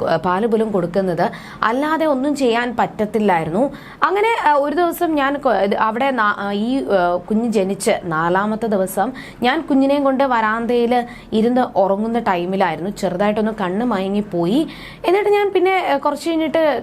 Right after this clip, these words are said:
കണ്ണ് തുറന്ന് നോക്കുമ്പോൾ അവിടെ ആരെയും കാണാനില്ല, രാധാമണിയെ കാണാനില്ല. ഞാൻ അവിടെ എല്ലായിടവും അന്വേഷിച്ചു, ഒരിടത്തും ജാ-, രാധാമണി ഇല്ല. ഞങ്ങൾ ഒരുപാട് സ്ഥലങ്ങളിൽ പോയി അന്വേഷിച്ചു,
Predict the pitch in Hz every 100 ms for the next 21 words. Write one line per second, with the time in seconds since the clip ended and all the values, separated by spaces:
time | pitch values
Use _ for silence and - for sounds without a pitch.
0 | 220 247 269 262 277 247 220 214 240 214
1 | 196 180 185 196 208 156 160 180 165 165
2 | - 143 147 160 190 196 190 160 170 180
3 | 160 143 - - - - 285 349 370 339
4 | 320 277 294 302 349 330 285 214 220 220
5 | 202 165 - 185 208 269 269 269 214 185
6 | 160 180 175 190 214 175 180 208 - -
7 | 196 202 220 208 208 214 254 330 - 240
8 | 220 220 226 226 202 175 180 185 196 -
9 | 202